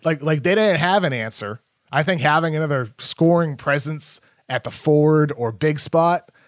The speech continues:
maybe, maybe you do need to accelerate DeAndre Ayton's scoring development here. There were times in this game tonight he looked timid, that he looked spooked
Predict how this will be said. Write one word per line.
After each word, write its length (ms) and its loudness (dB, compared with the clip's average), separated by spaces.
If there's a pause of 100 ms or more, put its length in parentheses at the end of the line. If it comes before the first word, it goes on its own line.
maybe, 520 0
maybe 280 -2
you 160 0
do 200 -4
need 140 -2
to 100 -2
accelerate 560 -4
DeAndre 480 -6
Ayton's 340 -6
scoring 380 -4
development 440 -2
here. 120 -6
There 140 0
were 100 2
times 400 -4
in 80 -12
this 140 -10
game 220 -10
tonight 300 -8
he 120 -4
looked 240 -6
timid, 380 -4 (500)
that 140 2
he 100 4
looked 180 0
spooked 560 -2